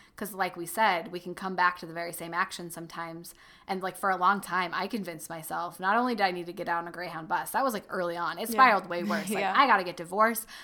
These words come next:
Speaker 1: I, I have to do all of these things. I have to
Speaker 2: Mm-hmm.
Speaker 1: leave my church.
Speaker 2: Mm-hmm.
Speaker 1: I have to, and it was so big and scary and, like,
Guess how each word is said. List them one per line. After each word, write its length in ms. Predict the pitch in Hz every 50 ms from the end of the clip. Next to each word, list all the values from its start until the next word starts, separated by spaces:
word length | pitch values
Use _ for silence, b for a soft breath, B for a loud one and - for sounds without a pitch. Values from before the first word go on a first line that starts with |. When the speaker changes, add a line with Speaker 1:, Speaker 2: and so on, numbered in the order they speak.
| B B
Speaker 1:
I, 340 | - 240 262 262 240 208 202 -
I 100 | - 226 247
have 120 | 233 -
to 60 | - 180
do 80 | 180
all 240 | 175 190 214 220 208
of 80 | 196 180
these 160 | 180 175 170
things. 240 | - 214 214 208 208
I 120 | 220 247
have 100 | 240 196
to 60 | 190 180
Speaker 2:
Mm-hmm. 60 | 180
Speaker 1:
leave 160 | 185 196 190 185
my 120 | 175 170
church. 440 | 170 - 262 262 247 240 240 - - - -
Speaker 2:
Mm-hmm. 160 | 226 208 190
Speaker 1:
I 100 | 208 226
have 200 | 220 220 220 220 220
to, 160 | 220 208 - -
and 100 | 214 220
it 80 | 214
was 180 | 247 240 226 -
so 280 | - - 262 240 233 233
big 300 | 214 220 214 214 202 214
and 120 | 202 196
scary 440 | - - - 214 208 208 208 208 202
and, 80 | 185 180
like, 180 | 175 170 170